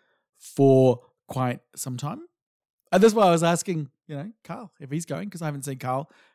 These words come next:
for many years. So, um, I'm looking forward to it. So I would love for people to come up to the Haggis booth and say hello. But I feel, <laughs> I feel, I feel there needs to be a,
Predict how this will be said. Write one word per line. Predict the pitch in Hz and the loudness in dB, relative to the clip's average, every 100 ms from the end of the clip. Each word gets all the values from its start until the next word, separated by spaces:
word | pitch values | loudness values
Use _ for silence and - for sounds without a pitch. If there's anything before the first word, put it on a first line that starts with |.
| _ | _
for | 139 | -4
many | 139 135 | -2 -2
years. | 127 156 311 339 - - _ _ _ - | -4 -6 -8 -10 -10 -12 _ _ _ -16
So, | - 127 127 127 123 - | -8 -6 -4 -4 -6 -8
um, | 127 123 123 123 - - | -10 -10 -10 -10 -14 -10
I'm | 135 131 131 | -6 -6 -8
looking | 135 139 147 | -10 -10 -8
forward | 170 202 | -8 -4
to | 147 | -4
it. | - | 0
So | 147 127 - - _ | 0 0 -6 -20 _
I | 151 151 | 2 4
would | 151 | 2
love | 156 160 160 160 | 2 2 2 0
for | |
people | 160 143 147 | -4 -4 -4
to | - | -8
come | 147 147 | -6 -4
up | 135 - | -4 -4
to | - 143 139 | 0 2 2
the | 120 | -2
Haggis | 135 131 | -6 -8
booth | - 135 131 - | 0 0 -2 -8
and | 127 123 117 _ _ _ | -8 -8 -10 _ _ _
say | - 156 | -4 -2
hello. | 139 139 165 277 - _ _ _ 143 | 0 0 2 0 -4 _ _ _ 0
But | 262 | 2
I | 262 | 2
feel, | - - 294 339 370 359 415 | 0 -6 -4 -2 -2 -6 -8
<laughs> | - | -8
I | |
feel, | 175 - - 277 - 180 156 170 - _ _ 160 | -8 -6 -2 0 2 2 0 -4 -18 _ _ -12
I | |
feel | - 269 302 | -10 -8 -6
there | 302 | -4
needs | 202 185 180 | -2 -2 -4
to | - 180 | -10 -10
be | 156 143 123 123 135 _ _ _ | -4 -2 -4 -8 -14 _ _ _
a, | 139 135 135 135 127 | -2 0 0 -2 -4